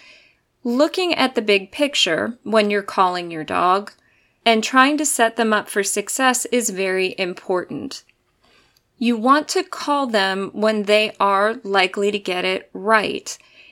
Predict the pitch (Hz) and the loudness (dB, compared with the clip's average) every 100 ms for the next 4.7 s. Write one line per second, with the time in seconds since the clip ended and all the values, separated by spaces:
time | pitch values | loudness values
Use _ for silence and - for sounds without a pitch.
0 | _ - 220 220 220 190 _ - 254 294 | _ 2 2 2 -6 -6 _ -2 0 0
1 | - 240 220 - 214 214 208 185 202 226 | -2 -2 -2 -2 0 0 2 2 4 2
2 | 208 - 190 190 202 - 190 294 196 302 | -2 -2 -2 0 -2 -6 -2 0 0 -2
3 | - - 196 196 190 - - 196 190 - | -2 -4 -2 -2 -4 -6 -2 0 0 -2
4 | - 190 185 180 175 190 | -4 -4 -2 -2 -2 -6